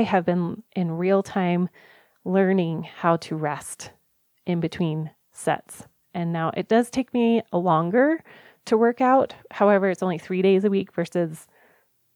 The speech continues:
five days of intense workouts. But this is where I'm seeing my body thrive. And another thing too is, so this weekend,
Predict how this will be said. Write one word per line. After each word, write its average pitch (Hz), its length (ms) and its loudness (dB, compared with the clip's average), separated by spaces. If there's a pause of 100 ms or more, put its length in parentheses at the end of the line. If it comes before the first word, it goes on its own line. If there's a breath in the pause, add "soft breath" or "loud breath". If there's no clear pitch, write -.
(280)
five 185 340 0
days 190 400 2 (400 loud breath)
of 185 380 -2
intense 196 520 -4 (680)
workouts. 233 640 0 (760 loud breath)
But 202 300 2
this 214 300 0
is 208 160 0
where 185 400 -2
I'm 180 260 -2
seeing 175 400 -4
my 165 160 -4
body 160 480 -6 (100)
thrive. - 560 -6 (640 soft breath)
And 190 120 -2
another 226 360 4
thing 180 280 0
too 165 440 -2 (100)
is, 165 460 -2 (460 soft breath)
so 180 140 0
this 175 200 -2
weekend, 175 580 0